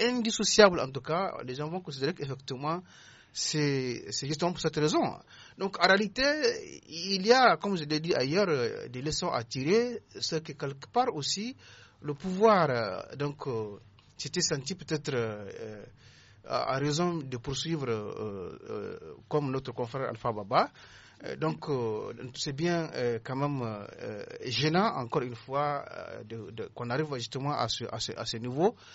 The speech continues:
Mais quelque part aussi, peut-être que, euh, lorsqu'on est sur, ce, sur, sur le terrain, en tout cas, du combat citoyen, il faut, autant que faire se peut aussi,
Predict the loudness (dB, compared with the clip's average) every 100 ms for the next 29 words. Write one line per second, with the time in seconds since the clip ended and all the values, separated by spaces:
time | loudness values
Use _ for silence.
0 | -20 _ 4 4 4 -2 -4 0 0 0
1 | -2 -2 -4 -2 -6 2 2 2 -4 -20
2 | -20 -20 -20 _ -2 4 4 4 2 2
3 | 2 0 0 2 4 2 2 0 2 4
4 | 2 2 2 0 2 4 4 6 4 4
5 | -2 -2 0 0 -2 -6 -8 -4 2 4
6 | 2 0 0 2 0 -4 -14 -20 -20 -20
7 | _ -10 -8 0 2 4 4 4 0 -2
8 | -4 -4 -2 -2 -2 -2 0 0 -2 -2
9 | -6